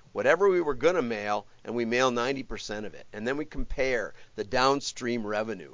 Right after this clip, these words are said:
and the downstream ebitda profit of those customers. And you see real causal impact. This is just, it's sad.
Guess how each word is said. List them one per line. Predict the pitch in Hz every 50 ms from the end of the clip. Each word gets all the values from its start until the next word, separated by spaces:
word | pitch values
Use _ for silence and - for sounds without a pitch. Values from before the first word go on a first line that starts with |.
| - -
and | 107 113 113
the | 107
downstream | 107 113 117 120 131 135 131 127 - - - - 123 117 110 110 113 -
ebitda | - 120 123 120 127 120 113 117 107 - -
profit | - 110 110 110 113 - - 87 - - - - - - - - - - -
of | 123 135 127 117 113
those | 120 120 113 -
customers. | - - - 101 - - - - - - - - -
And | 131 135 139
you | 139 127
see | - - 139 143 143
real | 120 113 135 147 156 160 156
causal | 156 - 147 127 120 127 123 110 120 80
impact. | 113 107 107 - 90 78 65 - -
This | - 156 - - 80
is | 76 -
just, | - - - - - - - - - - - - - - - -
it's | - - - -
sad. | - - - - 82 82 76 71 67